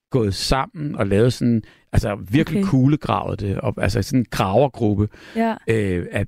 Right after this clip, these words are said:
Speaker 1: af, af mediefolk og journalister, der, der har undersøgt det her. Og, øhm, og, og, og de er jo helt inde i, altså, nærmest konspirationsteorier med, at, at det er U S A, og,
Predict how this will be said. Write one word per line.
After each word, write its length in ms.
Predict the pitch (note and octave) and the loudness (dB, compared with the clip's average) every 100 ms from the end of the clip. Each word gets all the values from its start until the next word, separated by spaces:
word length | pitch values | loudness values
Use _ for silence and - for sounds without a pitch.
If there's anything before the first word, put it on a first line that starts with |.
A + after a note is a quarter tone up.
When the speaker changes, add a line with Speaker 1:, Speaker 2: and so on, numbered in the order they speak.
| - | -2
Speaker 1:
af, 280 | - E2+ - | -2 -2 -2
af 100 | G#2 | 0
mediefolk 560 | F#3 A#3+ F#3+ B2+ - | 0 0 -4 -4 -4
og 140 | - - | -8 -2
journalister, 380 | B2+ E3+ - - | 2 2 2 -2
der, 180 | C3 A2+ - | -2 -6 -4
der 60 | A#2+ | -2
har 180 | G#2+ | -2
undersøgt 540 | - A#2 C3+ - A2 - | 0 2 2 -2 -4 0
det 120 | G#2+ | 2
her. 180 | G2+ - - - - _ - | 4 0 -6 -20 -20 _ -2
Og, 300 | A2+ G#2+ G2+ | 0 0 0
øhm, 280 | F2+ D#2+ D#2+ - _ _ | -2 -4 -8 -16 _ _
og, 120 | - | -2
og, 160 | - G#2+ - | 0 -2 0
og 200 | G#2 - | -2 2
de 60 | E3+ | 4
er 40 | |
jo 100 | A3+ | 6
helt 280 | B2 C#3 A#2+ | 4 2 -2
inde 280 | A#2 A2 B2+ | 2 4 4
i, 380 | A2 F#2+ E2+ | 4 2 2
altså, 200 | - F#2+ | 2 2
nærmest 260 | G#2 G#2+ A2 | 2 0 0
konspirationsteorier 1080 | - G#2+ - - G3 G#3 E3 - C3 B2+ A2+ | -4 -6 -4 -2 0 -2 -6 -4 -2 0 0
med, 140 | G#2+ | 2
at, 200 | G#2 - | 2 0
at 220 | F#2+ G#2 | -4 -4
det 60 | G2+ | -4
er 40 | |
U 160 | F2+ F2 | -2 -2
S 100 | - | 0
A, 340 | F#3 - - | -2 -4 -8
og, 180 | - A2+ | -6 -6